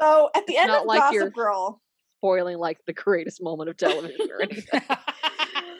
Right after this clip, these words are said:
Speaker 1: At the Gossip Girl finale, they reveal that Dan was Gossip Girl, and it was the stupidest thing in the world. And they decided to it last minute, and it made no sense. And, like, <laughs> even Penn Badgley agreed and talked about,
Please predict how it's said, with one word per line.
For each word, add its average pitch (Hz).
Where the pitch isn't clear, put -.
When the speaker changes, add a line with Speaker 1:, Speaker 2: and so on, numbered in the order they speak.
Speaker 1:
At -
the -
Gossip 453
Girl 453
finale, 254
they 247
reveal 277
that 247
Dan 247
was 233
Gossip 214
Girl, 180
and 233
it 247
was 247
the 349
stupidest 359
thing 277
in 277
the 254
world. 196
And 226
they 247
decided 302
to 277
it 202
last 214
minute, 233
and 202
it 180
made 233
no 269
sense. 214
And, 220
like, 247
<laughs> 320
even 359
Penn 359
Badgley 262
agreed 247
and 233
talked 233
about, 220